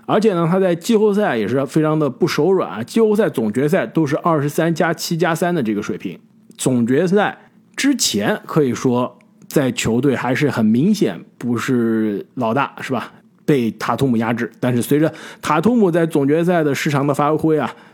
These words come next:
总决赛看上去球队可能最靠谱的就是杰伦布朗再加上霍福德了，因此也有了刚刚阿木的这个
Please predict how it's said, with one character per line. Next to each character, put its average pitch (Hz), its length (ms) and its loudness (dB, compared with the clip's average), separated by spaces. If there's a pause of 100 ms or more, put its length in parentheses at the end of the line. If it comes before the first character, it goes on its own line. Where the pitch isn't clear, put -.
总 123 200 2
决 135 120 4
赛 143 140 2
看 143 140 0
上 131 100 0
去 123 100 0
球 113 240 -2
队 139 140 2
可 113 60 0
能 120 100 0
最 180 220 2
靠 165 260 0
谱 104 140 -4
的 107 100 2
就 113 140 -2
是 107 100 -2
杰 135 140 2
伦 135 120 2
布 135 100 2
朗 104 200 -4 (160)
再 113 180 0
加 113 160 0
上 113 120 0
霍 104 160 -2
福 104 60 -2
德 98 100 -4
了， 98 200 -6 (440)
因 156 240 4
此 135 300 -4
也 135 260 2
有 135 200 2
了 120 120 0
刚 - 320 0
刚 156 200 -2 (100)
阿 135 180 0
木 143 160 2
的 120 100 0
这 117 160 0
个 107 240 -4